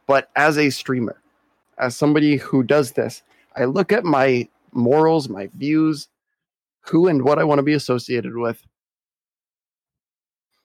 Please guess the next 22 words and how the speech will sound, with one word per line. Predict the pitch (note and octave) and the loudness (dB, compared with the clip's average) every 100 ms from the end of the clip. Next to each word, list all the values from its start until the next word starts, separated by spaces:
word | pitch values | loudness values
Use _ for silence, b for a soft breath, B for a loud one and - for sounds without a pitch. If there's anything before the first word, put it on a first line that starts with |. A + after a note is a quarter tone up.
| _ _ - | _ _ -14
And | G3 | -4
I've | C3+ F#3 F#3 | 0 2 2
made | D#3 D3 D#3+ | 2 0 0
my | D3+ G#2 | -6 -8
decision. | G#2 G2 F2+ - C#2 C#2 B2+ _ _ _ _ _ _ _ _ _ _ _ _ _ _ _ _ _ _ _ - | -10 -14 -18 -20 -20 -20 -20 _ _ _ _ _ _ _ _ _ _ _ _ _ _ _ _ _ _ _ -10
And | G#2 | -4
that's | A#2+ C#3 - | 0 0 0
what | C#3 | 0
this | A#2 G#2+ | 0 -4
is | G2+ | -12
about. | - C#2 A1 - _ _ _ _ - | -14 -12 -14 -14 _ _ _ _ -6
No | B2+ | 0
matter | B2+ A#2 G2+ | 2 2 0
what | A#2 C#3 | 0 0
the | D#3 | 0
decision | C3+ C3 C#3+ C3 A#2+ | 0 0 0 2 2
is | G#2 | 0
about, | F#2 F#2 - - | -4 -8 -10 -10
streaming, | - - C3 C#3+ C3 G#2 - _ - | -12 -8 -2 0 0 -2 -10 _ -16
uh, | A2+ G#2 G2+ F2 D2+ _ _ _ _ _ _ _ - | -12 -12 -12 -12 -14 _ _ _ _ _ _ _ -16
social | - B2+ A#2 | -6 -6 -2
medias, | A#2+ C#3+ B2+ B2 G2+ F2+ - | 0 2 2 2 2 -2 -10